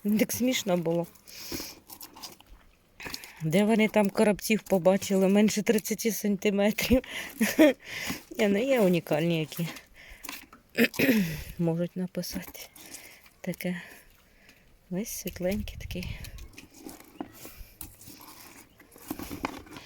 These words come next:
Такий. Прикольний. Це ми вчора йшли по рязку,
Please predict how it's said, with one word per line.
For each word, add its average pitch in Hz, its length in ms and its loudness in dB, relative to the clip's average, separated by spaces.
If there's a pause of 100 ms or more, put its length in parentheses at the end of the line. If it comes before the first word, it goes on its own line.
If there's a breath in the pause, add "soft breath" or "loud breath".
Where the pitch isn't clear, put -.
(800 loud breath)
Такий. - 640 -6 (4000 loud breath)
Прикольний. 190 800 -2 (240 loud breath)
Це 226 120 4
ми 214 120 8
вчора 202 280 4
йшли 190 240 2
по 202 160 6
рязку, 226 400 2